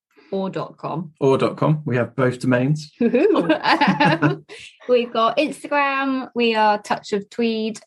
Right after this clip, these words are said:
Speaker 1: We've got Facebook, where we are Touch of Tweed Clothing. And we're also on Pinterest, uh, as Touch of Tweed.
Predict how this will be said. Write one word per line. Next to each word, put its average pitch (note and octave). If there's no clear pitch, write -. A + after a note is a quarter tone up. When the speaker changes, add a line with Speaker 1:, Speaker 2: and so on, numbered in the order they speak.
Speaker 1:
We've G3
got D#3+
Facebook, A3+
where F#3
we F3+
are F3+
Touch -
of E3+
Tweed E3
Clothing. A3+
And G3+
we're G3
also G3
on F3
Pinterest, -
uh, E3
as D#3+
Touch -
of D#3
Tweed. D#3